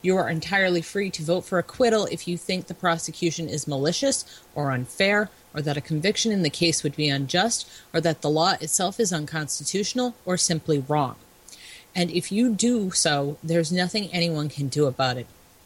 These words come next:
Judges and prosecutors know this, but they don't want jurors to know it, which is why we occasionally see cases like, there's one this, this article linked to, which also happened in Aug-, it happens quite a lot, actually,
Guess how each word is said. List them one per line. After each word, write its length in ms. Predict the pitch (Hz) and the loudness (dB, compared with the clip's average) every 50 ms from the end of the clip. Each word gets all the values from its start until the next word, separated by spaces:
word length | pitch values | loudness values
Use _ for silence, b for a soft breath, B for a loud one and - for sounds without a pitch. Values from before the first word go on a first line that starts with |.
| B B B B B B B B | B B B B B B B B
Judges 340 | - - 190 180 196 196 - | -2 0 0 2 2 0 0
and 100 | 180 160 - | -2 -2 0
prosecutors 680 | - 165 156 156 - 170 - - 170 151 151 143 - - | 2 2 2 2 -2 -6 -2 0 0 0 0 0 0 0
know 180 | 160 156 160 | 2 2 2
this, 360 | 151 131 110 - - - - B B B B B | 2 0 -4 -6 -8 -8 -8 B B B B B
but 180 | - 165 - | -2 0 2
they 120 | - 185 202 | 2 2 2
don't 180 | 220 233 - | 2 0 -2
want 220 | 185 190 190 - 180 | -4 -4 -4 -4 -2
jurors 380 | 165 185 185 180 165 139 127 | 0 2 2 2 2 0 -2
to 160 | - - - 156 | -6 -6 -6 -4
know 200 | 143 131 123 120 | -4 -4 -4 -6
it, 80 | 113 - - b b b b - | -8 -12 -20 b b b b -6
which 180 | 165 175 - - | -4 -4 -2 -2
is 140 | 185 160 | -2 0
why 200 | 165 175 180 180 | 2 2 4 4
we 160 | 170 170 170 165 | 4 2 2 0
occasionally 520 | 160 - - 170 165 160 - 175 170 165 | -2 -2 0 0 0 0 -2 -4 -4 -4
see 180 | 151 - - 175 | -4 -4 -6 -8
cases 600 | - - 165 147 143 - - 156 147 139 - - | -2 0 0 0 0 -2 -4 -4 -4 -4 -4 -4
like, 260 | 135 139 131 - - - - 156 - - - - | -4 -4 -4 -6 -12 -20 -20 -20 -20 -20 -10 -6
there's 300 | - 160 151 139 - - | -2 -2 -2 -2 -2 -4
one 160 | 151 143 143 | -4 -4 -2
this, 320 | 143 135 - - - - - - | -2 -2 -2 -4 -4 -8 -14 -4
this 180 | - 156 135 - | -2 -2 0 2
article 320 | 147 135 135 131 - 139 | 0 -2 -2 -4 -6 -6
linked 240 | 135 135 135 131 - | -4 -4 -6 -6 -6
to, 300 | - - 135 127 123 123 120 - | -4 -2 0 0 0 -2 -6 -4
which 220 | - 139 131 - - - | -4 -4 -4 -4 -4 -2
also 420 | - 147 139 - - 135 131 127 - - - - - - | -2 0 0 0 0 0 0 -2 -4 -8 -14 -14 -12 -6
happened 500 | - 143 139 - - 147 139 131 127 123 - - | -4 -4 -4 -4 -4 -4 -6 -6 -8 -12 -10 -4
in 220 | 165 147 135 131 | -2 -2 -2 -2
Aug-, 220 | - 151 151 147 - | -2 -2 -2 0 2
it 160 | 175 165 - | 0 0 0
happens 400 | - 160 160 - - 143 139 - | 0 -2 -2 -2 -4 -6 -6 -6
quite 180 | - - 143 - | -6 -8 -8 -8
a 60 | 139 | -8
lot, 160 | 135 - - | -10 -10 -10
actually, 380 | - - - - - - 135 | -12 -14 -14 -16 -16 -16 -18